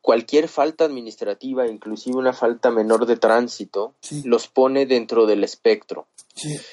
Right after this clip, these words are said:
Speaker 1: Entonces se ha mencionado de este lado que sí se han reducido, pero ha empezado a sacar a gente que, que n-, ni es un peligro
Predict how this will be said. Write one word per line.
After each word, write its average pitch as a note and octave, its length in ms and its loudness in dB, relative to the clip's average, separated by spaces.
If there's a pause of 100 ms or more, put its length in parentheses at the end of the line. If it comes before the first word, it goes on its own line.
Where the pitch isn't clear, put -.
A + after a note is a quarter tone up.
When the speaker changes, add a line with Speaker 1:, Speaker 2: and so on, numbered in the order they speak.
(220)
Speaker 1:
Entonces C3+ 320 0
se C#3+ 220 4
ha D3 100 6
mencionado C#3 1000 -2
de B2 100 -2
este C3+ 220 -2
lado C3+ 300 4
que A2+ 260 -4 (380)
sí - 200 -10
se C#3+ 140 0
han C#3+ 100 2
reducido, C#3 840 2 (200)
pero A2 480 4
ha B2+ 100 -4
empezado C3 500 -2
a C3+ 60 0
sacar A#2+ 580 0
a A2+ 260 0
gente A#2 380 -8
que, G2+ 460 2 (120)
que G2 140 -2
n-, G2 320 -8 (420)
ni A#2+ 280 4
es D#3+ 200 2
un D3 120 -4
peligro B2 600 2